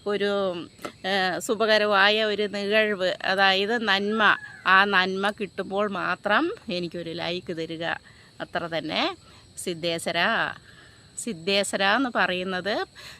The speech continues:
ഏ, ഭഗവാൻ, അതായത് സിദ്ധന്മാർ, അതായത് ഗുരു, ഗുരു,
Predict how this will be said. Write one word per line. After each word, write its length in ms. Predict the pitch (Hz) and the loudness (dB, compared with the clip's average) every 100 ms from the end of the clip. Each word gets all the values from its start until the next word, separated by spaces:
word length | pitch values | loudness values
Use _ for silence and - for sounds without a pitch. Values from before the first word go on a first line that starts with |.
| - | -8
ഏ, 40 | 196 190 185 185 | -2 -2 0 2
ഭഗവാൻ, 500 | 214 214 208 180 180 | 2 4 4 4 0
അതായത് 460 | 185 190 190 202 226 190 180 190 | 2 2 2 0 0 0 -2 -4
സിദ്ധന്മാർ, 680 | 226 190 190 240 220 196 185 | -6 -4 0 2 4 2 4
അതായത് 480 | 185 180 196 214 226 214 | 0 2 0 2 0 -2
ഗുരു, 260 | 226 262 220 - - - | -2 0 0 -2 -12 -12
ഗുരു, 320 | 180 208 226 | -6 -4 -2